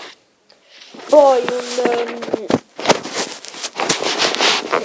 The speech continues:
una torretta mitragliatore, una cabina per, ehm, il pilota e una cabina per il passe-,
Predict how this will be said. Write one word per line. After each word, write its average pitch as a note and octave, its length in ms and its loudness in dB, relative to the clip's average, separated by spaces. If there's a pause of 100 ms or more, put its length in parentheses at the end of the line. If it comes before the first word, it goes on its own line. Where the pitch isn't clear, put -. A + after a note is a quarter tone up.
(720)
una G3+ 120 -6
torretta A#3 340 4
mitragliatore, G#3 680 0 (1600)
una A#3+ 220 -2
cabina C4 440 0
per, A3+ 320 2
ehm, F#3+ 760 2 (260)
il G3 320 -8
pilota F#3+ 500 2 (1400)
e D4+ 120 2
una D#4+ 320 0
cabina C4+ 460 2
per B3 220 0
il A3 80 -8
passe-, G#3+ 440 -6